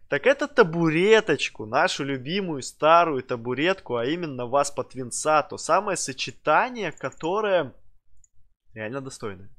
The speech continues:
реально интересное. И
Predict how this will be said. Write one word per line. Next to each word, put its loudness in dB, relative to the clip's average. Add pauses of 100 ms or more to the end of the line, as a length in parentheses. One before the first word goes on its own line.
(240)
реально -4
интересное. -6 (400)
И -6